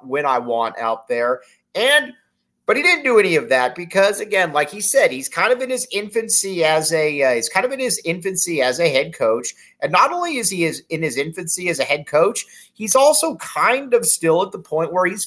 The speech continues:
figuring things out. And he's not above being able to figure things out. Or not, not only is he not above, uh, being able to kinda just figure,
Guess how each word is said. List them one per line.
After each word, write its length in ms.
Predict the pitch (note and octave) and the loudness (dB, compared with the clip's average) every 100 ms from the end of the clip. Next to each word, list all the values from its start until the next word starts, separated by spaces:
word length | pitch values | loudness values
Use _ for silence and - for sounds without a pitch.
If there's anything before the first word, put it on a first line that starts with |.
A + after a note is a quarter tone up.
| - | -6
figuring 460 | C3 D3+ G3 G#3 G3 | -6 0 0 0 0
things 300 | G3+ G3 F#3 | 0 2 2
out. 360 | A3 C3 - - _ _ | 4 4 0 -12 _ _
And 340 | G3 A#3+ C4+ - | 2 2 0 -6
he's 320 | G3 A3+ F3 | -8 -2 -2
not 400 | F3 F#3 G#3 A3+ - | 2 4 4 2 0
above 680 | F3 D#3 D3+ D3+ E3 D#3+ - _ - | -2 4 6 8 6 2 -10 _ -8
being 280 | D3 E3 | -4 -4
able 400 | D3+ C#3 C#3+ D3 | -2 -2 0 -2
to 140 | D3 C#3+ | -4 -10
figure 340 | - C3+ C#3+ | -8 -6 -6
things 400 | C#3+ C3+ C3 A2+ | -6 -6 -6 -2
out. 380 | A#2 A#2 A2+ - _ _ _ _ _ _ _ _ _ | 2 2 0 -4 _ _ _ _ _ _ _ _ _
Or 140 | B2+ C3+ | 2 4
not, 400 | F3 B3 - D3 | 4 4 0 2
not 180 | F#3+ | 2
only 240 | C4+ B3+ F#3 | 4 2 0
is 120 | D#3+ | -4
he 140 | D3 | -6
not 240 | C#3 D3 E3 | 0 2 2
above, 520 | - D3 D#3+ F#3+ G3 - _ _ - | 0 4 4 4 0 -14 _ _ -2
uh, 460 | C#3 C3+ A#2 G#2+ F#2+ _ _ | 2 2 2 -2 -6 _ _
being 180 | F3 F#3 | -10 -2
able 260 | E3+ E3+ E3+ | 0 0 -4
to 100 | C3+ | -8
kinda 340 | - E3 G3 | -4 -2 0
just 240 | D#3+ D#3+ - | -2 -4 -4
figure, 360 | E3 F3 F3 | -2 0 0